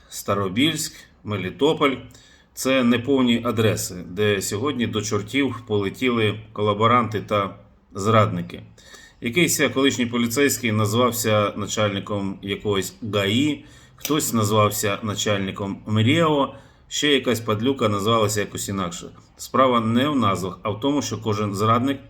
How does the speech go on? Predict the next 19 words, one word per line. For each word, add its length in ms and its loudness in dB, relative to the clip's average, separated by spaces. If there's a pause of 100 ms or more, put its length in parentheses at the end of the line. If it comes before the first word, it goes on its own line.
отримає 600 0
те, 220 -4
що 320 -4 (420)
має 280 -2
бутися. 480 -8 (400)
Одного 400 -2
підірвали, 680 2 (300)
іншого 600 0
і 80 -6
третього. 400 -6 (720)
Рух 420 4
опору 580 2 (300)
шириться 640 0 (100)
півднем 440 -4
України. 500 -6 (460)
І 200 -6
дякуємо 680 0
побратимам, 720 0 (420)
які 440 -2